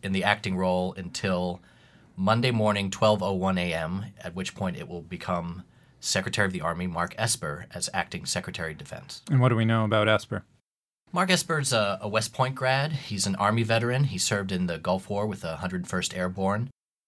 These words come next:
Speaker 1: Um, he's also been, uh, Raytheon's top lobbyist, and he was a, um, staffer for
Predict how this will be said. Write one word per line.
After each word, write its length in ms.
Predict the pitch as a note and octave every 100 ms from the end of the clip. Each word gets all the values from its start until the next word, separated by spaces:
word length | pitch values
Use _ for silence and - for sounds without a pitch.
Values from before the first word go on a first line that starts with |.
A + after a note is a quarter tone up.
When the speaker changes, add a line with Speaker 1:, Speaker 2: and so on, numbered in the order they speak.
| _
Speaker 1:
Um, 540 | - F#2 F2 E2 D#2+ D#2
he's 240 | - G2+ G#2
also 260 | G#2+ -
been, 540 | F#2 F#2+ F2 E2+ E2 -
uh, 360 | - E2 D#2 D2
Raytheon's 640 | D2+ F#2 - G#2 F#2+ F#2
top 280 | - G#2 G2
lobbyist, 580 | G2 G2+ A#2 D3+ - - - _ _ _ _ _
and 540 | G#2 G#2 G2+ G2 G2 F#2
he 200 | A2+ G2+
was 520 | F#2 F#2 F2+ F2+ - -
a, 680 | F#2 F2 F2+ F2 F2 E2+ D2+
um, 500 | F2+ E2 D2+ D2+ D#2+ - -
staffer 540 | - - G2 - G2
for 720 | F2+ - F#2+ F2+ F2+ F2+ F#2